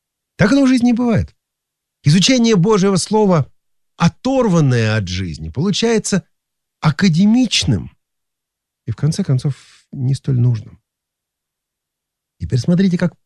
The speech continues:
развивается эта мысль здесь. «Но поучайся в ней день и ночь, дабы в точности исполнять всё, что в ней написано». Это практическое руководство к действию, потому что,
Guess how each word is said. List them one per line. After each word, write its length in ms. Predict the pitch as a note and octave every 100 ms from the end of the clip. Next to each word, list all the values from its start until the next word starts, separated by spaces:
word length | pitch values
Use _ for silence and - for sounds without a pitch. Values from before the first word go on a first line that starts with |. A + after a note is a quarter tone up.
| _
развивается 580 | D#3+ C#3 D3+ E3+ D3 C#3
эта 160 | C3
мысль 300 | C3 B2+ -
здесь. 320 | G#2+ G#2 - - _ _ _ _ _ _ _ _ _ _ _
«Но 200 | A#2+ B2+
поучайся 640 | A2+ A#2+ A2 D3 C#3 - F#2
в 80 |
ней 200 | G2+ G2
день 340 | E2 D#2 G#2 F#2
и 60 |
ночь, 460 | D#2+ F2+ F#3 - - _ _ _ _ _ _ _ -
дабы 440 | A#2 F#3 G#3 E3+ _ _ _
в 160 | - -
точности 760 | - A#3 B3 - G#3 F3+ F#3 F3+
исполнять 500 | - D#3+ F3+ F#3 -
всё, 520 | - - G#3 A3+ - _ _ _ _ -
что 280 | - - E3+
в 100 | D#3
ней 180 | F3
написано». 720 | E3+ E3 - D#3 A#2 F#2+ A#1+ - _ _ _ _ _ _ _ _ _ _ _ _ _
Это 200 | F#3+ C4+
практическое 720 | - - B3 - A#3 - -
руководство 540 | G#3 G3 F#3 E3+ - C#3+
к 120 | A#2
действию, 460 | G2+ E2 - D#2+
потому 280 | D2 C#3 F#3
что, 280 | G3+ - F3+